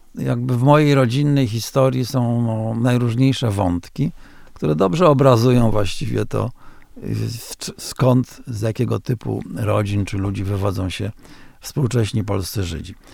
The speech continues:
Ale istotne jest to, że ja nie otrzymałem w mojej wychowaniu nie tylko żadnych religijnych, ale też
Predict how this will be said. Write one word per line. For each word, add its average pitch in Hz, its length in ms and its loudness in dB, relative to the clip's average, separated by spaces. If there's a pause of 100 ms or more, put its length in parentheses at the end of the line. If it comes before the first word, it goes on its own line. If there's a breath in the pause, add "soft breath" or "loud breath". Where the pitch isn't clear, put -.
(240 soft breath)
Ale 127 240 4
istotne 170 460 2
jest 127 280 0
to, 143 180 2
że 131 360 0
ja 123 140 2
nie 127 360 2
otrzymałem 117 600 0
w 104 60 -2
mojej 110 220 0
wychowaniu 107 480 0
nie 107 120 0
tylko 127 240 -4
żadnych 110 280 0
religijnych, 117 540 2
ale 120 100 0
też 120 240 -2